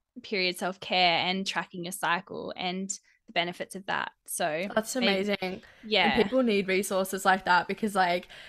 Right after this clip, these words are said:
Speaker 2: as-, obviously when you get on the internet, there's so many different things, and just, like, having everything in one place that you can understand and be able to start practicing that, like, that's awesome.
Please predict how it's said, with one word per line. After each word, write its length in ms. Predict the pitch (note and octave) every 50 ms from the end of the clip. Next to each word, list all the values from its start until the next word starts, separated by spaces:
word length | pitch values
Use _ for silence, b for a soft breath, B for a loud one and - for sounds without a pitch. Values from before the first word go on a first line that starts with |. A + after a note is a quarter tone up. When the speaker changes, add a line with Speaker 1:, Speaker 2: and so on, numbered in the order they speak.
| B B B B B _ _ -
Speaker 2:
as-, 140 | D#3+ - -
obviously 320 | - A#3+ G#3+ A3+ A3+ A#3+ A3
when 80 | G#3+
you 60 | G#3+ G#3
get 100 | G#3 G3+
on 80 | G3+
the 100 | G3+ G3
internet, 260 | G3 G3+ - A3 G3
there's 100 | - G3+
so 140 | - A3+ G#3+ G#3
many 140 | G3+ G3+
different 320 | G3 G#3 - - G#3 G#3+ -
things, 400 | G3 G3 G3 G3 G3 G3 G3+ G3+
and 80 | F#3+
just, 160 | F#3+ F#3+ - A3+
like, 120 | G3 -
having 300 | - G3+ F#3+ G3+ F#3+ F#3+
everything 360 | F#3 F3+ F#3+ G3 - G#3 G3+
in 100 | F#3+ F#3
one 180 | F#3 F3+ F#3 F#3
place 360 | - - F#3+ F3+ F#3 F#3+ -
that 100 | G3+ -
you 100 | G#3+ G#3+
can 140 | - G3 F#3+
understand 840 | F#3 F#3 F#3+ F#3 F#3+ - - F#3 F#3 F3 F3 F3 F3+ F3+ F#3 F#3+ F3
and 320 | F3 F3+ F#3 F3 G3+ B B B B B B B B B _ -
be 100 | A3+ F#3+
able 140 | F#3 F#3
to 80 | F#3+ F#3
start 260 | - - F#3+ F3 - -
practicing 520 | - - - - - G3+ - - G3+ D#3
that, 200 | - - - -
like, 160 | - F#3+ -
that's 240 | - - G3+ - -
awesome. 680 | - - - - - - - - - - A3 G#3+ G#3+